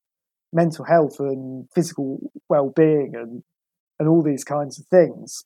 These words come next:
But there was also this problem when restrictions were eased back in the summer. You know, we had heathlands down in Surrey, very local to us, on fire because people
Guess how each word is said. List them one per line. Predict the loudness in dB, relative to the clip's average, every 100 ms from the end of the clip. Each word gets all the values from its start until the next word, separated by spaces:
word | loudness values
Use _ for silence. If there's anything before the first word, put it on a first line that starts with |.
| 2
But | 4
there | 4
was | 4 4
also | 2 4 2 4 4
this | 0 -2 -6 -6
problem | 4 4 4 -4 -4 -4
when | -2 -2 -4 -10 -14 _ _ _ -10
restrictions | -10 -4 -4 -4 -8 -8 -6
were | 2
eased | 4 4 0 -4
back | -6 -6
in | -10 -10
the |
summer. | -2 2 2 0 -10 -16 _ _ _ _ _
You | -6
know, | -4
we | -4
had | -6 -6 -4
heathlands | -6 -6 -10 -8 -10 -12 -8
down | -6 -6 -8
in | -8
Surrey, | 4 4 4 -2
very | -4 -2
local | 0 0 -4 -10
to | -10
us, | -10 -10 -12 -16 -14 -8
on | -8
fire | -6 0 4 4 2 -8
because | -12 -14 -8
people | -6 -4 -4 -2 -4